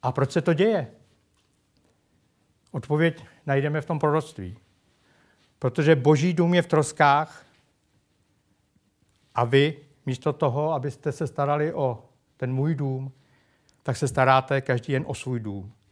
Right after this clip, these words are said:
Proto nad vámi zadrželo nebe rosu a země zadrží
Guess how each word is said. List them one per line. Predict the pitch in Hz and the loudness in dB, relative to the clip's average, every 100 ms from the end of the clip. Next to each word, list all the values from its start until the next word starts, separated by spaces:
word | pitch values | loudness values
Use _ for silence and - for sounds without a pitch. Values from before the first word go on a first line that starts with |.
| _ _ _ _ _ | _ _ _ _ _
Proto | - 180 185 127 95 - _ _ _ _ _ _ | 8 8 8 0 -4 -8 _ _ _ _ _ _
nad | 131 117 | -2 4
vámi | 135 139 147 139 - - | 4 6 4 0 -4 -6
zadrželo | 123 131 127 127 135 | -2 0 0 0 0
nebe | 131 131 131 117 - | 0 0 -2 -2 -6
rosu | 135 - 143 147 - _ _ _ _ _ _ - | -8 -6 -6 -8 -10 _ _ _ _ _ _ -4
a | 120 120 170 | -2 -2 -6
země | 120 127 135 135 - | -4 -4 -2 -4 -4
zadrží | 113 120 110 - 120 | -8 -8 -8 -8 -10